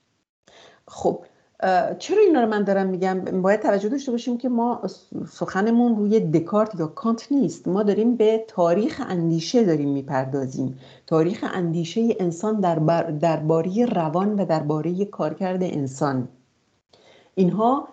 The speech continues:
نشون دهنده این هستش که م-، ما ی-، در روند اندیشه انسان می‌رسیم به جایی که انسان داره در مورد زیرنهاد می‌اندیشه. نه اینکه این زیرنهاد نبوده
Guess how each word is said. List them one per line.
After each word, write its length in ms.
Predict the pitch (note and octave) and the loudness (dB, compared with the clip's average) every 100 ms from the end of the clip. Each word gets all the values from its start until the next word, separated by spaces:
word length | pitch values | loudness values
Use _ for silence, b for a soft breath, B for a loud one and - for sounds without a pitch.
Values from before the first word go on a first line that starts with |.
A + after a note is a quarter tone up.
| - | -2
نشون 280 | F#3+ G3 G3+ | 0 2 2
دهنده 340 | F#3 F3 F#3+ | 2 0 2
این 240 | A#3+ C#4+ B3+ | 2 2 0
هستش 340 | B3+ A#3+ - | -2 -6 -4
که 300 | C4 C4 B3+ | 2 2 2
م-، 40 | G3+ F#3+ F#3+ F3+ | 2 2 2 0
ما 320 | E3+ F#3+ A3 | 2 4 4
ی-، 140 | F3+ | 4
در 220 | D3+ D#3 D#3 | 4 4 4
روند 520 | D#3 D#3+ G#3 A#3+ F#3 | 4 4 4 2 0
اندیشه 640 | - D3+ D3 C3+ D#3 D3+ D3 | -4 -6 -6 -8 -8 -8 -6
انسان 400 | D#3 - G3+ A3+ | -8 -6 -4 0
می‌رسیم 480 | A#3+ B3 B3 A#3+ | 0 0 -2 -2
به 100 | F#3 | 0
جایی 380 | E3 F#3+ A3 A3+ | 2 2 2 0
که 180 | A3 - | -2 -4
انسان 440 | F#3+ E3+ - A3 B3+ | -2 -2 0 0 2
داره 200 | F3+ G#3 | 2 2
در 180 | G3 E3 | 0 -2
مورد 360 | E3+ F3 G3+ | -2 0 0
زیرنهاد 720 | G3 F3+ E3 E3+ F3 F#3+ G3+ - b b b F3 | 0 0 -2 -4 -4 -4 -6 -10 b b b 0
می‌اندیشه. 920 | F3 F#3 - C3+ C3 C3+ - C#3 - - E3 | 4 4 2 -4 -4 -6 -8 -6 -8 -6 0
نه 40 | |
اینکه 180 | G3 F#4+ | 4 6
این 80 | E4 | 6
زیرنهاد 400 | B3 E3 D#3 D#3 | 4 2 0 2
نبوده 640 | D#3 C#3 C#3 B2 B2+ - | 0 0 -2 0 0 -2